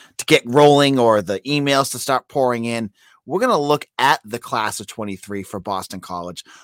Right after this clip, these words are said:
look at who is most likely to sign, who we might have to wait for, and all the ins and outs of what this day will entail for Jeff Hafley, why it's an important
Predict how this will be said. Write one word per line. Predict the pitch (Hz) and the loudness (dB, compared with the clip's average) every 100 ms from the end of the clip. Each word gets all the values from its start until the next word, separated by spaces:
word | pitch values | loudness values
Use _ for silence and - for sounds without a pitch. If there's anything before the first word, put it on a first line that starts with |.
| _ | _
look | 127 170 196 | -2 0 0
at | - | -2
who | - 180 180 | -2 2 4
is | 170 - 127 | 2 0 -6
most | 135 143 - | -2 -2 0
likely | 123 135 160 147 | -2 -2 -4 -6
to | 123 | -4
sign, | - 165 175 190 175 _ _ | -2 0 0 -2 -6 _ _
who | - 190 | -4 -2
we | 175 165 | 0 -2
might | 156 165 | 0 0
have | 160 160 | -2 -4
to | 135 | -4
wait | 104 139 220 - | -4 -4 -6 -8
for, | 120 120 113 107 - _ _ 123 | -6 -2 -2 -4 -10 _ _ -8
and | 135 - | -8 -8
all | - 247 311 | -2 0 -2
the | 233 - | -6 -12
ins | 160 175 151 | -12 -10 -8
and | 139 | -6
outs | 127 123 98 - - 104 | -4 -6 -8 -16 -12 -14
of | 98 | -12
what | 98 139 - | -6 -6 -4
this | 135 131 | -6 -6
day | 107 95 117 | -8 -6 -4
will | 113 104 - | -4 -8 -12
entail | 107 - - 135 156 | -14 -12 -6 -6 -4
for | 151 | -6
Jeff | 117 139 139 | -4 -2 -2
Hafley, | 135 147 165 101 87 _ _ - | -2 -2 -2 -8 -12 _ _ -14
why | 107 139 | -4 -4
it's | 175 - | -4 -8
an | 143 | -12
important | 113 - - 202 - 202 190 | -12 -14 -6 -6 -6 -10 -12